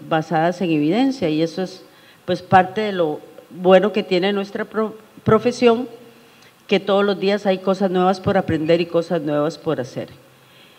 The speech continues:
Y en esta diapositiva, ¿cuáles son los logros desde la perspectiva de, de, de una dominicana adoptada? Ustedes tienen un programa nacional de inmunización bastante actualizado,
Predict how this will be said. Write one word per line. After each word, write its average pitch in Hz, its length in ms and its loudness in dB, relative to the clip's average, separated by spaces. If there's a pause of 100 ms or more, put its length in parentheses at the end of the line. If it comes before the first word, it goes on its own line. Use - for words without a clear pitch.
(100)
Y 196 140 2
en 190 100 4
esta 190 220 2
diapositiva, 233 720 2 (1200)
¿cuáles 208 280 6
son 226 180 6
los 226 140 6
logros 214 580 4
desde 156 760 2 (280)
la 170 200 2
perspectiva 180 680 2
de, 170 340 6 (100)
de, 160 460 4 (120)
de 175 100 6
una 180 280 6
dominicana 190 640 4
adoptada? 196 760 6 (1900)
Ustedes 226 400 6
tienen 233 200 6
un 240 120 4
programa 220 500 4
nacional 196 560 2
de 220 60 2
inmunización 190 680 -2
bastante 196 460 -2
actualizado, 180 800 -2